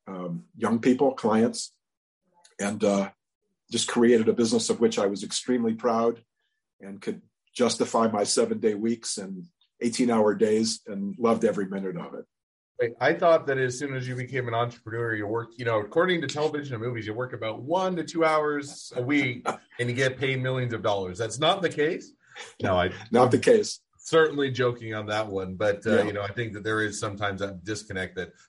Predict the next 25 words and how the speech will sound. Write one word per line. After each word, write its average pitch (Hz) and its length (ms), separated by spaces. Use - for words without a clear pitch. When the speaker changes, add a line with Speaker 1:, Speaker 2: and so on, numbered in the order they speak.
Speaker 2:
just 113 160
because 113 340
you're 101 320
following 123 380
what 120 100
you 110 100
love 113 280
and, 101 220
uh, 98 220
doing 110 260
your 104 100
own 101 100
business 95 360
doesn't 117 360
mean 107 200
that 101 60
you're 101 80
not 101 180
gonna 104 100
work 104 200
a - 20
lot 98 180
of, 95 220
or 98 180
hours. 104 480